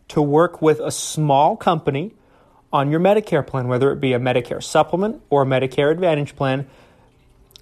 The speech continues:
or is it better to work with a bigger company? So this, depending on who you are,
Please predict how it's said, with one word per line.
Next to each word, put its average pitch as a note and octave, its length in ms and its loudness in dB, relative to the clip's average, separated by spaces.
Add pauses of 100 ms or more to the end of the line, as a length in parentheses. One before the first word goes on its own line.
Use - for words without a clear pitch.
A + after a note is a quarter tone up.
or F#3 180 4
is F#3+ 100 4
it G3 80 4
better A3 180 4
to G3 80 2
work G3 160 -2
with F3 80 -2
a F3 40 0
bigger E3+ 300 0
company? - 480 -10 (800)
So D#3+ 340 2
this, E3+ 540 0 (1400)
depending G#3+ 500 2
on A3 140 2
who F3+ 180 4
you F#3 200 2
are, - 300 2